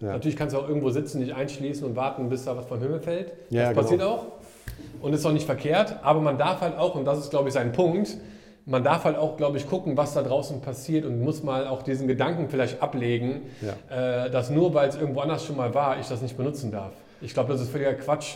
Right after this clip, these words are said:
Speaker 2: weil ganz ehrlich, auch ein Kind zum Beispiel ist erstmal auch lange ein Echo, bevor es eine eigene Stimme entwickelt.
Speaker 1: Ja.
Speaker 2: Also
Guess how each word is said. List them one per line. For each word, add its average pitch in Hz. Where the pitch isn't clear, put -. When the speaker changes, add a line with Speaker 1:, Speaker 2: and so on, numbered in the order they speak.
Speaker 2:
weil 123
ganz 131
ehrlich, 156
auch 135
ein 131
Kind 190
zum 135
Beispiel 120
ist -
erstmal 165
auch 143
lange 147
ein 135
Echo, 151
bevor 139
es 139
eine 139
eigene 147
Stimme 165
entwickelt. 110
Speaker 1:
Ja. 101
Speaker 2:
Also 127